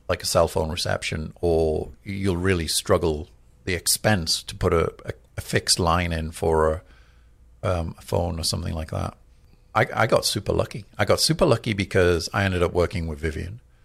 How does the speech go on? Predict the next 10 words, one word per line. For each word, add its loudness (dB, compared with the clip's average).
I 2
got 4
super 4
lucky 2
because 4
I 2
knew 2
how 4
to -2
computer, -2